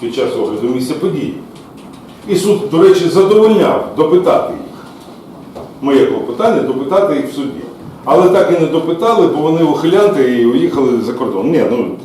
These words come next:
дружина уїхала, а він ухилянт теж уїхав. Все. Так от дивіться, допитують цього свідка. Його допитували один раз. Я не приймав участь у тому, е, засіданні. Е,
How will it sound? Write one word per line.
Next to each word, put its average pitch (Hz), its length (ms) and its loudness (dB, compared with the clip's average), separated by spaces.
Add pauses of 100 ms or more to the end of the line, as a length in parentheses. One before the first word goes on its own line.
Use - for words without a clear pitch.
(180)
дружина 123 340 -2
уїхала, 151 480 0
а 131 40 2
він 151 140 0
ухилянт 131 400 0
теж - 100 -8
уїхав. - 220 -14 (1120)
Все. - 240 -4 (920)
Так 135 160 2
от 226 140 8
дивіться, 190 460 2
допитують 233 540 2
цього 180 220 4
свідка. - 380 -4
Його 190 240 2
допитували 185 560 2
один 165 200 -2
раз. - 240 -4
Я 180 100 0
не 196 100 0
приймав 151 460 2
участь 104 320 -10
у - 40 -16
тому, 95 760 -4
е, 92 40 -6
засіданні. 185 640 -2 (200)
Е, 240 100 0